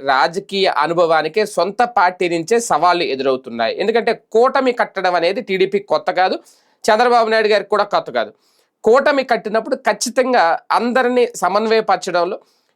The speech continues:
ఎవరిని గీత దాటకుండా చూసుకునే విషయంలో అది చంద్రబాబు నాయుడు గారికి ఆ మేనేజ్‌మెంట్ అనేది వెనతో పెట్టిన విద్య. అందులో, ఆ, రెండో అనుమానం అవసరం లేదు. కానీ అయినా సరే ఈసారి ఎందుకో కొంతమంది గీత దాటుతున్నారా?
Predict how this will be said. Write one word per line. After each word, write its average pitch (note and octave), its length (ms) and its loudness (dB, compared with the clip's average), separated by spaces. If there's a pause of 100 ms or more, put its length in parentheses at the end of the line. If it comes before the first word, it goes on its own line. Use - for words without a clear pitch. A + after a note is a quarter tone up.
(100)
ఎవరిని G3 680 2
గీత A3+ 260 2
దాటకుండా G3+ 760 0
చూసుకునే F3 340 -2
విషయంలో E3 460 -2 (360)
అది G3 460 2
చంద్రబాబు G#3 460 0
నాయుడు F#3 240 0
గారికి F3+ 540 -2
ఆ D3+ 120 2
మేనేజ్‌మెంట్ F3+ 680 0
అనేది F3 260 0
వెనతో F#3 360 0
పెట్టిన F3 300 -6
విద్య. E3+ 220 -2 (380)
అందులో, A3 260 2 (500)
ఆ, F3+ 160 6
రెండో A3+ 400 4 (180)
అనుమానం G#3 320 0
అవసరం G3 280 -2
లేదు. G#2+ 240 -10
కానీ B3+ 260 2
అయినా C4 280 0
సరే A#3 220 0
ఈసారి F3+ 540 0 (360)
ఎందుకో B3+ 340 4
కొంతమంది G#3+ 420 0 (120)
గీత F3+ 220 0 (100)
దాటుతున్నారా? B2+ 600 -2